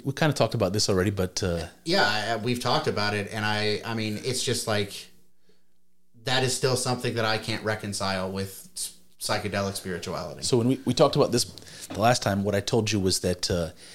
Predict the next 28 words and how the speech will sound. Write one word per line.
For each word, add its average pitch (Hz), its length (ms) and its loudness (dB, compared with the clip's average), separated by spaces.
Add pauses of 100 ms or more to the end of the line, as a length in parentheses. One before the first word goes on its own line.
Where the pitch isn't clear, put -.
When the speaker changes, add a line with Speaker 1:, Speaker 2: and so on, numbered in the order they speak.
(280)
Speaker 1:
recognizing 113 880 4
that, 95 200 0 (280)
that 95 200 -2
you're 101 480 0 (1300)
identical 104 760 2
with - 340 -6 (460)
everybody 101 460 2
else - 480 0 (460)
in 104 100 -8
some 107 200 2
f-, - 220 -8 (520)
in 139 220 4
the 143 100 8
most 180 280 6
fundamental 120 460 6
way, 95 120 4 (240)
in 127 80 0
the 120 80 6
most 165 240 6
important 135 400 6
way, 87 240 4 (140)
like, 98 140 2
Speaker 2:
Mm-hmm. 110 360 -4
Speaker 1:
at 107 60 -6
the 113 80 4
level 143 240 6
of 117 80 4
our 113 280 4